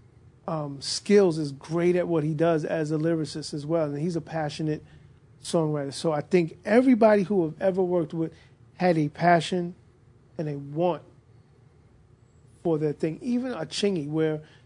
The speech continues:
Chingy may not have the quote-unquote hip-hop credibility or whatever, but working with Chingy, we started working 'cause we were working on a soundtrack for a movie. And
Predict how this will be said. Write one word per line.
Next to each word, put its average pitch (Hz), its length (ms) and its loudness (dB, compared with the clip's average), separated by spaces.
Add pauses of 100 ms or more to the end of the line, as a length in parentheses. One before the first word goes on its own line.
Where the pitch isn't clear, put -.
(140)
Chingy 226 340 0
may 202 220 0
not 180 260 -2
have 165 600 -2 (1300)
the 165 80 -2
quote-unquote 185 680 0
hip-hop 165 640 -4 (840)
credibility 165 720 2
or 147 100 0
whatever, 143 320 -6
but 160 220 -10
working 185 380 -4
with 165 180 -6
Chingy, 170 240 -4
we 190 140 -2
started 190 360 -2
working 160 280 -6
'cause 156 160 -8
we 165 80 -2
were 190 80 2
working 165 240 -4
on 139 100 -8
a 123 40 -14
soundtrack 156 600 -6
for 139 200 -18
a 131 140 -18
movie. 139 220 -10 (1600)
And 160 540 -4